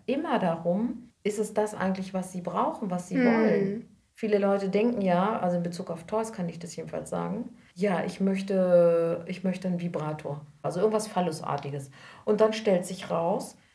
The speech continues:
Speaker 1: die Frau mag aber nur Klitorisstimulation. Die möchte gar nichts für eine Penetration
Speaker 2: Hm.
Speaker 1: haben. Dann ist diese Phallusform vielleicht gar nicht die richtige für sie.
Speaker 2: Hm.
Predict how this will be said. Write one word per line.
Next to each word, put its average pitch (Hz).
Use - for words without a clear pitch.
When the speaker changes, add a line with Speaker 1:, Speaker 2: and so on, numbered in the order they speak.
Speaker 1:
die 208
Frau 190
mag 190
aber 185
nur 214
Klitorisstimulation. 175
Die 202
möchte 220
gar 175
nichts 175
für 190
eine 175
Penetration 180
Speaker 2:
Hm. 220
Speaker 1:
haben. 196
Dann 214
ist 208
diese 190
Phallusform 190
vielleicht 214
gar 175
nicht 175
die 226
richtige 247
für 220
sie. 196
Speaker 2:
Hm. 175